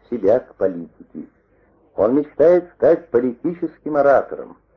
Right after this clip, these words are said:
Прочтя где-то, что оратор Древней Греции Демосцен исправлял недостатки речи, декламируя "с камнями во рту", Володя ходит на берег Риона и произносит там длинные политические тирады, набрав в рот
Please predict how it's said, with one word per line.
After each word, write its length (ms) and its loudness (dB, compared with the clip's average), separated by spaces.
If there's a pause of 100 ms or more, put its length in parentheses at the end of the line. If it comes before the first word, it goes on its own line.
(380)
Прочтя 460 0
где-то, 320 0
что 320 2
оратор 420 2
Древней 480 0
Греции 580 -2
Демосцен 800 -4 (420)
исправлял 640 0
недостатки 680 -2
речи, 400 -4
декламируя 800 -2 (300)
"с 40 -20
камнями 600 0
во 180 -2
рту", 460 -8 (520)
Володя 480 2
ходит 420 0
на 100 0
берег 380 0
Риона 520 0 (320)
и 100 -8
произносит 720 -2
там 220 0
длинные 580 -2
политические 800 -4
тирады, 420 2
набрав 560 0
в 120 -10
рот 340 0